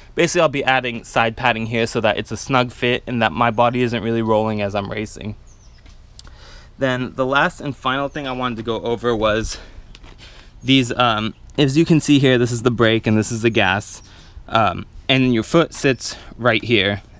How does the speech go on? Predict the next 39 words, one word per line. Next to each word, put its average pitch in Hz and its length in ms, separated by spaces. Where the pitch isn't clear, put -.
And 113 220
th-, 127 120
what 139 180
I 135 80
have 135 180
in 131 60
my 110 140
hand 110 180
is 101 100
what 104 260
I'm 107 120
about 101 320
to - 120
explain. 92 520
And 117 220
so 123 280
when 143 120
your 135 80
foot's, - 340
foot's 175 260
sitting 156 280
on 131 200
this, 120 240
uh, 95 340
platform 123 500
here, 104 280
it's 117 120
sliding 131 380
back 127 200
and 117 120
forth 123 200
as 120 140
you're 117 80
going 117 220
through 113 120
corners, 127 360
and 123 100
you're 117 80
constantly 156 520